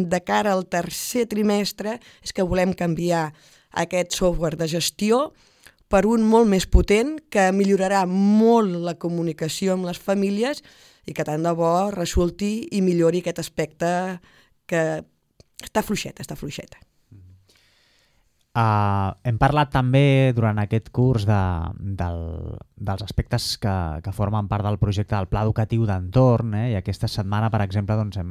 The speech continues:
Speaker 2: hem conegut la notícia de, d'aquesta assignació econòmica que ha rebut l'Ajuntament de part del,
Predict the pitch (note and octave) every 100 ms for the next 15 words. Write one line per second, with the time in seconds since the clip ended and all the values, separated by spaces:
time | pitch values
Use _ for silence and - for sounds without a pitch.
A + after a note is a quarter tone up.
0 | - F#2+ F#2+ F#2+ F#2+ G2 G2 F#2+ F#2+ -
1 | G2 F#2 E2 D#2+ E2 - - B2 B2+ A#2
2 | G#2+ A#2 A2+ A2+ A2+ A#2 A2 G#2 G2+ G2
3 | G2+ G#2 G2+ G2 F#2+ F2+ G#2+ G#2 F#2+ G2
4 | F#2+ F#2+ F#2